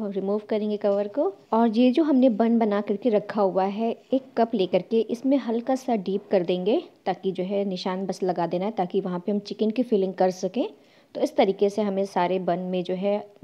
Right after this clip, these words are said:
हल्का सा इसमें प्रेस कर देना है। इसके बाद यहाँ पे हम चिकन हमने जो रेडी करके रखा है, उसकी फिलिंग करेंगे।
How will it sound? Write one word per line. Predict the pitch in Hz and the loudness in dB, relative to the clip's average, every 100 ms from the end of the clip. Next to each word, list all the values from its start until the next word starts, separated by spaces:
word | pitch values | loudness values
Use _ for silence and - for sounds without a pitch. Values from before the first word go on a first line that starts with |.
| 160 - - - | -16 -18 -14 -6
हल्का | 185 175 180 | -4 -4 -6
सा | 220 | -4
इसमें | 208 - 190 | -6 -4 -8
प्रेस | 180 190 190 | -4 -6 -4
कर | 180 170 | -4 -2
देना | 170 175 | -2 -4
है। | 262 - - _ _ _ _ _ _ _ - | -8 -10 -16 _ _ _ _ _ _ _ -10
इसके | - 302 | -4 0
बाद | 269 254 | 2 2
यहाँ | 247 233 240 | 2 0 2
पे | 254 | 2
हम | 240 233 | 2 0
चिकन | - 208 226 226 226 | -4 -2 0 0 -2
हमने | 214 202 202 | -4 -2 -2
जो | 208 | 2
रेडी | 220 185 202 | 2 2 0
करके | 196 202 | 0 0
रखा | 185 185 214 | -2 -2 -6
है, | 226 247 | -6 -6
उसकी | 220 - 226 | -6 -2 0
फिलिंग | 208 196 196 | 2 0 0
करेंगे। | 180 180 180 247 | 0 0 -2 -2